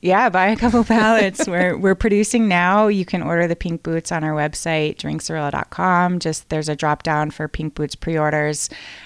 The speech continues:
Speaker 1: And we are donating five percent of total sales to Pink Boots Society, which is a nonprofit, um, that supports women and non-binary individuals in the brewing industry.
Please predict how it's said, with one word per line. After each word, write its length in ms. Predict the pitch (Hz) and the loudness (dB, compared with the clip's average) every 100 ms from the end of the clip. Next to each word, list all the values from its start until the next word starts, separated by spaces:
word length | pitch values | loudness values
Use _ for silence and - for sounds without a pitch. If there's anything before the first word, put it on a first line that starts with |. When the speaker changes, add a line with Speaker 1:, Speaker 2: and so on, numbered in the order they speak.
| - | -10
Speaker 1:
And 380 | - 156 156 156 | -2 0 2 0
we 180 | 151 160 | -2 0
are 160 | 151 156 | 0 0
donating 520 | 165 156 160 151 156 | -2 -2 -2 -2 -4
five 360 | - 151 151 | -4 -4 -4
percent 640 | - 151 - 151 147 147 - | -4 -6 -4 -2 -2 -2 -6
of 200 | - 151 | -8 -6
total 320 | - 160 156 | -4 -4 -4
sales 420 | 151 156 143 143 - | -4 -4 -2 -4 -6
to 200 | - 156 | -6 -6
Pink 300 | - 156 147 | -6 -8 -6
Boots 200 | 147 139 | -8 -8
Society, 440 | - - 143 147 | -10 -6 -4 -4
which 160 | 147 - | -4 -6
is 80 | - | -8
a 40 | |
nonprofit, 800 | 151 147 143 147 143 - 147 - - - - - - | -4 -4 -4 -4 -4 -2 -2 -4 -12 -20 -20 -20 -12
um, 480 | 156 147 143 143 151 | -4 -2 -2 -4 -6
that 160 | 156 156 | -6 -6
supports 560 | - - 151 147 - | -6 -4 -4 -4 -8
women 260 | 160 156 151 | -4 -2 0
and 180 | 151 147 | 0 0
non-binary 680 | 147 147 143 143 147 143 143 | -2 -2 -4 -4 -2 0 -2
individuals 560 | 143 147 151 156 151 | -2 -4 -6 -4 -4
in 80 | 156 | -6
the 80 | 147 | -6
brewing 260 | 143 143 | -4 -4
industry. 640 | 143 127 - - 98 175 | -4 -6 -10 -10 -10 -10